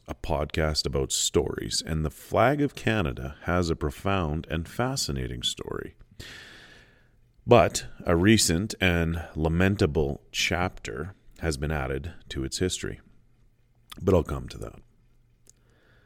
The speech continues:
As well, a flag is a symbol, and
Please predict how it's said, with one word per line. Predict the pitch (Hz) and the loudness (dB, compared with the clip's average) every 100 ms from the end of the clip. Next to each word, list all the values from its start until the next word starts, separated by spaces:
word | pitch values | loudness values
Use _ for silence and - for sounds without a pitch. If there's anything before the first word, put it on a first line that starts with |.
| _ | _
As | 101 95 | 2 10
well, | 139 85 95 - - _ _ | 10 10 6 -8 -20 _ _
a | 98 | 0
flag | 147 147 135 | 10 10 10
is | 98 | 6
a | 95 | 4
symbol, | - 110 82 62 - - _ - | 6 4 4 -2 -8 -20 _ -6
and | 78 82 85 98 107 | 0 2 2 0 -4